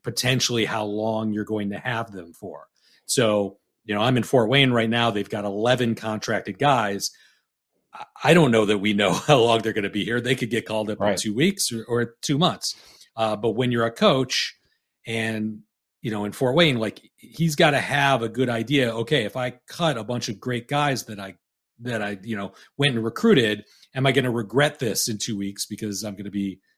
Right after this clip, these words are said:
Speaker 1: looking for free agents? So in Florida, I feel like there's a good communication. He knows, okay,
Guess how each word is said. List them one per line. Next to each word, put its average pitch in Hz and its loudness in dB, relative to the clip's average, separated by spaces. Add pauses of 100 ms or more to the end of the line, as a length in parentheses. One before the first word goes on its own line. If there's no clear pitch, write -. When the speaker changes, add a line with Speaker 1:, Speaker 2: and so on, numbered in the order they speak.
(140)
Speaker 1:
looking 151 4
for 113 0
free 135 2
agents? 117 0 (360)
So 139 4
in 127 0
Florida, 131 4 (200)
I 127 -8
feel 151 6
like 139 2
there's 135 4
a 110 -2
good 135 0
communication. 113 -4
He 147 0
knows, 117 -2 (360)
okay, 90 -2